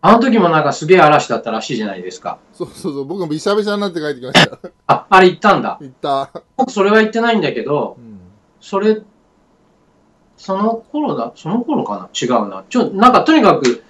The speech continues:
Speaker 1: 台風がすごい年だったんですよ。で、
Speaker 2: うん。
Speaker 1: 僕は、
Speaker 2: うん。
Speaker 1: 後から、後からっていうか、先にな-、穴口さん行ってて、で、僕はお客さんと一緒に
Speaker 2: うん。
Speaker 1: 成田から飛ぶ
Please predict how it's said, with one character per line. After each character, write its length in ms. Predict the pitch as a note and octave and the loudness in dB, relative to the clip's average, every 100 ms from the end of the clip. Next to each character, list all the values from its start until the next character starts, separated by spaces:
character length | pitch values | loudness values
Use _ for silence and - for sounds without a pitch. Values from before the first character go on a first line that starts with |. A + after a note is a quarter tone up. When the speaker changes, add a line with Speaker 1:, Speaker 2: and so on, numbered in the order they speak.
| _ _ _ _ | _ _ _ _
Speaker 1:
台 200 | A#3 B3+ | 4 4
風 140 | C4+ | 4
が 140 | D#3+ | 0
す 140 | - D#3+ | 0 -2
ご 120 | G3+ | 2
い 200 | E3+ A2+ | 2 0
年 220 | D3+ C#3+ | -4 -2
だ 120 | G3 | -4
っ 40 | - | -6
た 100 | G#2 | -10
ん 40 | |
で 100 | F#2+ | -12
す 140 | - F#2 | -16 -20
よ。 80 | - - | -20 -14
で、 140 | D#3+ | 0
Speaker 2:
う 40 | F#3 | 0
ん。 40 | |
Speaker 1:
僕 260 | G#3+ A#3 C3 | 2 0 0
は、 380 | B2 C#3 G#2+ - | 2 2 0 -6
Speaker 2:
う 40 | A#2 | -18
ん。 200 | G#2+ F2+ E2 _ _ | -20 -20 _ _ _
Speaker 1:
後 300 | - A#3 A3+ | 0 0 0
か 160 | - B2 | 0 -2
ら、 400 | A2+ F#3+ - - | 0 0 -2 0
後 200 | G3+ B3 | 2 2
か 120 | A#2+ | -2
ら 60 | G#2+ | -4
っ 80 | - | -6
て 80 | |
い 40 | A2 | -14
う 20 | |
か、 180 | G2+ F#2+ | -12 -14
先 320 | - F3+ E3+ G#3+ | -6 -6 -2 2
に 300 | A3 G#3 E3+ | 4 2 -2
な-、 200 | F#3 F#3 | -4 -2
穴 200 | G3+ G3 | 0 -2
口 100 | - | -4
さ 120 | B2+ | -8
ん 40 | |
行 100 | A2 | -8
っ 20 | |
て 140 | _ B2 | _ -6
て、 360 | D#3+ D#3 - _ | -2 -2 -2 _
で、 80 | F3+ | -4
僕 200 | A#3+ G3 | 0 0
は 100 | D#3 | 0
お 80 | |
客 180 | D3+ G#3+ | 2 0
さ 180 | G#3+ A3+ | 2 0
ん 80 | A3 | 2
と 80 | G#3+ | 0
一 80 | |
緒 240 | G3+ - G#3 | -2 -2 0
に 340 | A3+ G#3+ A#2+ _ _ | 4 2 0 _ _
Speaker 2:
う 40 | |
ん。 260 | A#2+ G#2 F#2+ _ _ | -20 -20 -20 _ _
Speaker 1:
成 220 | G3 F#3 | 4 4
田 120 | D3+ A#2+ | 2 2
か 140 | A2+ | 2
ら 380 | C3 C3 A2+ - _ _ _ _ _ _ _ _ _ | 4 4 2 -4 _ _ _ _ _ _ _ _ _
飛 180 | D#3 D3 | -2 0
ぶ 300 | C#3+ C#3+ | 0 -2